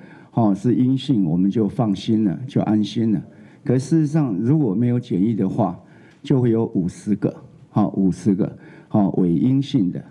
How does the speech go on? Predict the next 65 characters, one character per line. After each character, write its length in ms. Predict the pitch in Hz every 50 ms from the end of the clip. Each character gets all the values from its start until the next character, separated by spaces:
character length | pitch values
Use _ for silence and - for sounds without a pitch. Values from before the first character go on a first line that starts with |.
| - _ _ _
好， 180 | - - 101 92
换 260 | 85 - - 131 127
句 120 | 120 117 120
话 100 | 113 113
说， 220 | 107 - 110 113
这 120 | 107 123
伪 140 | 90 92 90 87
阴 140 | 104 117
性 160 | 120 - 120 104
就 100 | 107 117
是 140 | 107 107 104
说， 280 | 101 117 104 107 107 - - - - - -
它 240 | - 117 113 113
是 140 | 107 - 107
应 160 | 113 120 113
该 160 | 98 120 113 104
是 220 | 101 - 127 110
有 140 | 95 76 -
一 140 | - 95 98
个， 200 | - - 98 - - 123
哈， 240 | - 117 95 85 80 -
确-， 320 | - - - 147 139 135 - -
呃， 160 | - 101 90
确-， 260 | - - - 143 123 107
确 320 | - - - - 151 120
诊 200 | 95 - 101 - - -
的 80 | 98
一 120 | 90 87 92
个 140 | 90 - 92
情 280 | - - - 95 92 87
况， 200 | - - 85 71 - - - - - - - - - -
好， 180 | - 117 104
没 100 | 107 143 180
有 120 | 151 120
被 240 | - - 135 117 92 -
确 300 | - 143 165 160 123 107
诊 240 | 87 - 90 - 73 82
的 160 | - 104 - - - - - - - -
含 180 | - 98 113
有 140 | 117 98 -
病 240 | - - 113 98 95
毒 180 | 80 82 78 87
者 120 | - - - -
了， 100 | - -
哈。 240 | - - - - 78 -
你 100 | - 104
看， 100 | 90 - - - - - -
这 120 | 127 117
伪 140 | 95 85 87
阴 180 | 101 127 151
性 160 | 147 151 151 127
这 140 | 131 139 - -
五 180 | 123 107 92
十 240 | 98 - - 110 117
个 160 | 113 123 104
就 160 | - - 120
会 120 | 123 117 110
在 300 | 98 127 110 101 95 - - - - - -
社 240 | - - 135 120 110
区 220 | 104 113 113 107
里 140 | 98 92 80
面 240 | 92 104 101 92 85
趴 180 | - 101 92
趴 160 | 82 92 82 90
走。 240 | 87 - 80 -